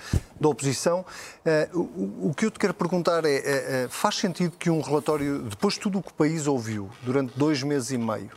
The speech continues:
eh, faz sentido que este relatório ignore o que se passou no Ministério das Infraestruturas,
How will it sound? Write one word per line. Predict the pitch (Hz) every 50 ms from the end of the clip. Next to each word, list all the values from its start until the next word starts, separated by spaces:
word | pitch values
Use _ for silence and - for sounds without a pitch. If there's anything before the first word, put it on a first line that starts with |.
| - - - - - - - - - - - - -
eh, | 151 139 135 135 135 -
faz | - - - 214 -
sentido | - 196 151 - 175 175 170 151 - -
que | - 180
este | 165 - - -
relatório | - - 151 156 139 - 151 147 147 143 135 127 120 123 - - - - - - - _ _ _ -
ignore | - 175 165 135 139 151 156 156 160 160 156 151
o | 147
que | 131 - -
se | -
passou | - 156 139 - - 147 147 143
no | 139 139
Ministério | 139 139 131 - - 147 139 135
das | 123 127 123 113
Infraestruturas, | 139 135 120 131 117 - - - - - 123 127 117 117 110 107 -